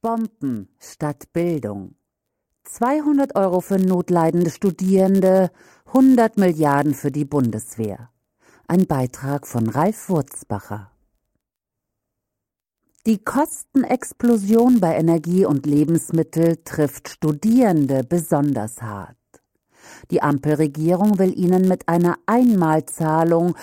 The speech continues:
von zweihundert Euro beistehen. Und dies erst frühestens zum Jahreswechsel.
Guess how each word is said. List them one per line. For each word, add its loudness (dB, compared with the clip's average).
von 0
zweihundert 0
Euro 0
beistehen. -4
Und 0
dies 2
erst -2
frühestens -2
zum -2
Jahreswechsel. -6